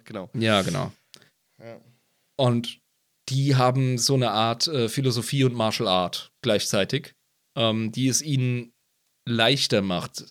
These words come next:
Speaker 2: sich ungesehen zu bewegen, die ihnen vom Primarchen selber vermittelt wurde. Ich glaub, das ist der dreifaltige Pfad der Schatten.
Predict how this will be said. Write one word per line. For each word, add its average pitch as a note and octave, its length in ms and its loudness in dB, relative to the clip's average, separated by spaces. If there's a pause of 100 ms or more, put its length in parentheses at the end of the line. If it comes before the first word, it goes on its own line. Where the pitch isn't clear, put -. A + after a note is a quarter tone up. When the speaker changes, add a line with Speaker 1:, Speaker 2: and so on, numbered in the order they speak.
Speaker 2:
sich - 400 -4
ungesehen A#2+ 680 2
zu - 160 0
bewegen, E2+ 560 -4 (1400)
die B2+ 180 -4
ihnen C3 280 4
vom B2+ 220 0
Primarchen A#2+ 500 0
selber A2+ 480 0
vermittelt G2+ 480 -4
wurde. E2+ 460 -6
Ich - 80 -10
glaub, G#2 180 0
das G#2+ 160 -4
ist - 180 -2
der G2+ 240 2
dreifaltige A2 1200 0
Pfad - 380 -2
der F2+ 100 -2
Schatten. - 440 -6